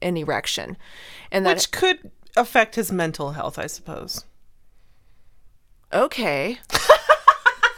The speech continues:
Speaker 1: It just, it just blew me away. And then I thought, "How much do we pay for s-, the pill or an I U D or, like, do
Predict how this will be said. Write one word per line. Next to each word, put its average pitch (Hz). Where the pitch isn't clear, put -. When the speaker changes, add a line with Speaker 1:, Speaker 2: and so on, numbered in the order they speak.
Speaker 1:
It 277
just, -
it 262
just 294
blew 254
me 285
away. 220
And 180
then 214
I 214
thought, 220
"How 247
much -
do 262
we 233
pay 208
for 180
s-, -
the -
pill 269
or 175
an 180
I 208
U 240
D 226
or, 175
like, 170
do 208